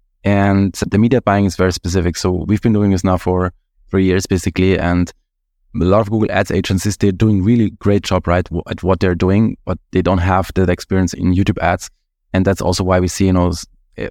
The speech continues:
not to blame them, but it also took us a really long time to really figure it out, how it works, how to make it work. And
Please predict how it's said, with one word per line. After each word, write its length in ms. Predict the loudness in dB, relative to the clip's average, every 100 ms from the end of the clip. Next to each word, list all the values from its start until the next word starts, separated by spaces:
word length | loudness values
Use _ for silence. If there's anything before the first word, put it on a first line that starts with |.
| -8
not 300 | -2 2 2
to 60 | 0
blame 260 | 0 2
them, 160 | 2 0
but 160 | 0
it 100 | -2 -2
also 220 | -2 -2
took 200 | -2 -2
us 180 | -2 -4
a 20 |
really 240 | -2 0 2
long 140 | 0
time 320 | -2 -2 -2 -2
to 180 | -2 0
really 220 | 2 0
figure 240 | 0 2
it 80 | 2
out, 180 | 2 0
how 200 | -2 -2
it 60 |
works, 340 | 0 -2 -4 -10 _ _ _ _ -4
how 140 | -2
to 100 | 2
make 180 | 0 0
it 60 | 0
work. 320 | 0 -2 -6
And 340 | -4 -2 0